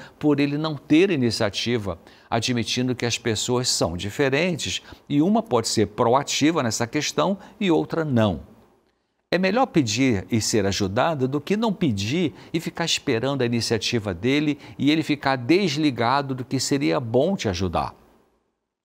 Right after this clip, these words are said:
Cuidado com pensamentos tipo: "Ah, se ele me amasse, então faria o que eu preciso." Você não disse que pensa assim, é verdade,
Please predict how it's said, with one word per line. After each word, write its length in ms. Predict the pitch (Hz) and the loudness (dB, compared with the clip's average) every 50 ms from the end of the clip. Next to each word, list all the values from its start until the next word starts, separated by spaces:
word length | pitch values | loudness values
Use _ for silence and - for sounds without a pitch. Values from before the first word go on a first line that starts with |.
| _ _ _ | _ _ _
Cuidado 600 | - 135 135 107 113 113 127 123 101 92 90 80 - - - - - | 2 2 4 6 4 4 4 2 0 -2 -2 -4 -4 -10 -20 -18 -4
com 140 | - 123 117 | 0 0 2
pensamentos 720 | - 131 123 113 - - 110 98 107 113 120 110 113 95 - | 2 2 2 2 2 2 2 2 2 2 2 2 0 0 0
tipo: 400 | - 123 120 107 - 98 87 - - 113 - | 2 2 2 2 0 -4 -6 -6 -10 -12 -6
"Ah, 300 | - - 196 185 165 - | -4 -2 0 0 0 0
se 160 | - - - | 0 0 2
ele 100 | 160 170 | 2 2
me 140 | 170 175 175 | 2 2 2
amasse, 600 | 170 165 165 165 180 196 190 165 - - 165 165 - - - - | 2 2 4 4 4 4 4 2 2 2 2 2 2 0 -6 -6
então 260 | 151 156 - 175 165 | -4 -2 0 0 0
faria 320 | 151 - 156 156 160 156 147 | 2 2 2 4 4 4 4
o 40 | 147 | 4
que 100 | - 143 | 2 2
eu 60 | 123 | 4
preciso." 680 | - 131 117 107 - - 117 104 92 78 - 78 73 69 - - _ _ _ _ _ _ _ _ _ _ - | 4 4 4 4 4 4 4 4 4 2 -2 -6 -10 -14 -16 -20 _ _ _ _ _ _ _ _ _ _ -6
Você 240 | 101 95 - 147 | -4 -2 0 0
não 200 | 190 240 240 170 | 2 2 2 2
disse 320 | 101 92 107 101 - - - | 2 2 2 2 2 0 -2
que 120 | - - | -2 -2
pensa 340 | - - 87 87 - - 78 | -2 0 0 -2 -2 -2 -2
assim, 280 | - - - 135 104 78 | 0 2 4 4 4 2
é 80 | 80 | 2
verdade, 640 | 82 95 82 76 101 127 123 110 87 78 - 82 | 0 0 0 2 2 2 2 2 2 -2 -4 -8